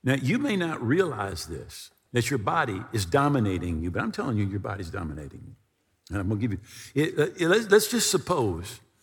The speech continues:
tomorrow you decide to fast. You get up, you have no breakfast, no coffee, right? You skip lunch. I'm gonna tell you what's gonna happen. About one thirty, your, my, your, your stomach, your body is gonna tell you,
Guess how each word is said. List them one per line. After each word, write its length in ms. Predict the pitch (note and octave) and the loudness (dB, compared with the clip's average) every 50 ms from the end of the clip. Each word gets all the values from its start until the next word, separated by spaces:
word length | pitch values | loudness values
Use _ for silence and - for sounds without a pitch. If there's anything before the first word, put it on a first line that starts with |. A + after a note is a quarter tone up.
| _ _ _ _ _ - | _ _ _ _ _ -2
tomorrow 540 | - C3 B2+ C#3 F3 G#3+ G3+ C#3+ G#2+ G2+ | 2 4 4 6 8 8 6 6 4 2
you 180 | A2 G#2+ A2 D#3 | 2 0 0 -2
decide 380 | C3 B2 - - - B2 A2+ G2 | -2 -2 -2 -4 -4 -6 -6 -6
to 80 | G2 | -8
fast. 460 | - - F2+ C2+ - - - - - _ _ _ _ _ _ _ _ _ _ _ - | -8 -8 -10 -10 -12 -18 -20 -20 -20 _ _ _ _ _ _ _ _ _ _ _ -2
You 100 | C3+ F3 | 0 2
get 160 | D#3+ F3 C#3+ | 4 4 4
up, 160 | D3 D#3 D#3 | 4 4 0
you 80 | - C3+ | 0 -2
have 120 | A#2 F#2 | 0 2
no 100 | A2 C#3 | 2 0
breakfast, 480 | C3+ A#2+ - C3+ B2 - - C3 - - | 0 0 -2 -6 -6 -6 -8 -8 -4 -2
no 120 | G#2 C3+ | -2 -2
coffee, 320 | C3 - A#2+ G#2 - - - F#2+ - _ _ _ _ _ _ _ _ _ _ _ _ - | 0 -2 -6 -10 -10 -14 -18 -20 -20 _ _ _ _ _ _ _ _ _ _ _ _ -10
right? 140 | A2 A2 - - _ _ _ _ _ _ _ _ _ _ - | -10 -10 -10 -14 _ _ _ _ _ _ _ _ _ _ -2
You 100 | C#3+ E3 | 0 0
skip 300 | - - - F3 D3+ - | 2 2 2 2 2 2
lunch. 380 | D#3+ D3+ B2 G2+ - - - - _ - | 0 -2 -2 -4 -8 -14 -20 -10 _ 4
I'm 60 | G3 | 4
gonna 80 | A#3+ - | 4 6
tell 120 | A3+ F4 | 4 2
you 60 | D4 | 2
what's 120 | G3 C#3+ - | 2 0 -2
gonna 200 | - D3+ B2+ E3 | -2 0 0 0
happen. 220 | D#3 - B2 C3 | -2 -2 -2 -2
About 220 | C3+ E3 D#3 C#3+ | 0 0 0 0
one 180 | - - B3 A3+ | 0 0 0 0
thirty, 240 | - D3 C#3 B2 B2 | 0 0 -2 0 0
your, 240 | A2 D3+ F3 D#3 B2+ | 0 0 0 0 0
my, 160 | A2+ C#3+ F3 - - | 0 0 0 2 6
your, 300 | D#3 F#3+ G3+ - - - - - - - - - - _ _ _ - | 6 6 6 6 0 -14 -16 -16 -16 -18 -18 -20 -20 _ _ _ 4
your 260 | E3+ D3+ G3 B3 G#3 | 8 8 10 10 8
stomach, 600 | - - - - C4+ B3+ F#3 C#3 C#3+ C#3 - - - | 6 6 8 8 8 10 10 8 4 2 0 2 6
your 140 | D#3+ A3 A3+ | 8 8 10
body 320 | G3 A#3+ A3+ F#3+ E3 F3 | 10 10 10 10 10 8
is 80 | E3 C3 | 6 6
gonna 200 | D3+ F3+ E3 D#3+ | 6 6 6 6
tell 280 | - - A3+ G3+ G3+ | 6 6 8 10 10
you, 260 | F#3 D#3 D#3+ D#3+ D3 | 10 8 8 6 6